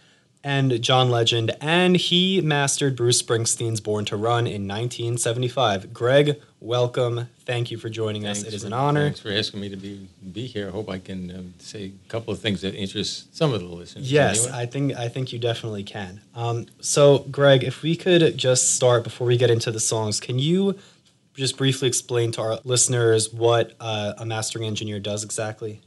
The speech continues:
Speaker 1: Just
Speaker 2: Yeah. Uh, you know, I've had this conversation with so many people, but ma-, you know, mastering is the final stage of,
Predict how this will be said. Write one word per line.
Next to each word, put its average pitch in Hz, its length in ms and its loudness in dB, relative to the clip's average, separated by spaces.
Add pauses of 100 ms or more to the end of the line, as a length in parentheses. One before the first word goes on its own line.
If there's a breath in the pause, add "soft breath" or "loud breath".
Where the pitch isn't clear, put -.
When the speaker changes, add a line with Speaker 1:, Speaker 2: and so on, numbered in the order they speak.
(180)
Speaker 1:
Just 117 140 -4
Speaker 2:
Yeah. 165 140 4 (720)
Uh, 139 600 2 (480)
you 139 80 -8
know, 120 80 -2
I've 104 180 2
had 110 220 -2
this 110 200 -4
conversation 104 520 -2
with 90 80 -10
so 113 120 -4
many 107 200 -6
people, 143 300 -4
but 107 180 -8
ma-, 123 120 -6
you 131 220 -8
know, 127 80 -6
mastering 151 420 2
is 104 120 -6
the 95 80 -8
final 120 360 -2
stage 110 400 -2
of, 87 160 -6